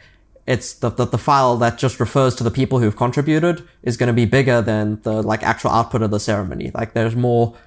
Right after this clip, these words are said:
like, <laughs> the list of people who've, who've, who've, who've, who've joined are longer than the, the output we care about.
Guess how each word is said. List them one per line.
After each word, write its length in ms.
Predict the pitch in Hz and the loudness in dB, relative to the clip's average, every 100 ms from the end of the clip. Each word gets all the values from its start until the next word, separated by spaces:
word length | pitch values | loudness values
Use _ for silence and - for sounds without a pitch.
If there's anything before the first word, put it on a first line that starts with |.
| _ _ - | _ _ -6
like, 340 | 113 107 - | -4 -4 -6
<laughs> 0 | |
the 680 | - 156 147 151 - - - | 0 0 0 -2 -4 -6 0
list 220 | 127 131 | 4 4
of 80 | 135 | 4
people 260 | 135 127 123 | 4 4 4
who've, 240 | 117 107 | 2 2
who've, 240 | - 120 110 | 2 2 2
who've, 260 | 117 107 | -2 -2
who've, 280 | - 120 107 - - | -4 -6 -6 -6 -2
who've 160 | 113 | -2
joined 320 | 123 117 104 | 2 2 2
are 220 | 104 104 - - - | 2 -2 -4 -14 -6
longer 320 | 127 120 120 | 0 2 2
than 240 | 107 107 104 | 2 2 2
the, 140 | 107 | 0
the 100 | 98 | 0
output 340 | 101 117 123 - | 2 0 -2 -4
we 80 | |
care 220 | 110 113 104 | 0 0 0
about. 340 | 87 80 - | -2 -6 -10